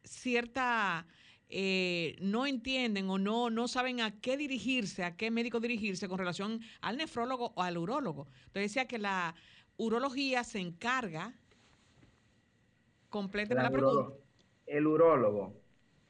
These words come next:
Speaker 2: por ejemplo, el ur-, el urólogo es un cirujano, un cirujano que maneja aspectos quirúrgicos de las vías urinarias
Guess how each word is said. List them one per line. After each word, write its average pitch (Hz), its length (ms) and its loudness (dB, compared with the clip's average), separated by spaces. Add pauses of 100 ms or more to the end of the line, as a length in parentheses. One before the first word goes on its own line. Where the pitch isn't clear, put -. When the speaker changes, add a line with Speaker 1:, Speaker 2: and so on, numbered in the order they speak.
Speaker 2:
por 117 140 -2
ejemplo, 131 280 2
el 139 60 6
ur-, 139 220 4
el 143 120 6
urólogo 165 440 8
es 165 120 8 (120)
un 170 400 0 (420)
cirujano, 117 720 2 (1040)
un 175 140 2
cirujano 190 500 6
que 165 100 8
maneja 135 960 2 (600)
aspectos 170 760 2
quirúrgicos 147 840 2 (320)
de 127 200 4
las 123 280 -2
vías 165 300 6 (220)
urinarias 110 600 -2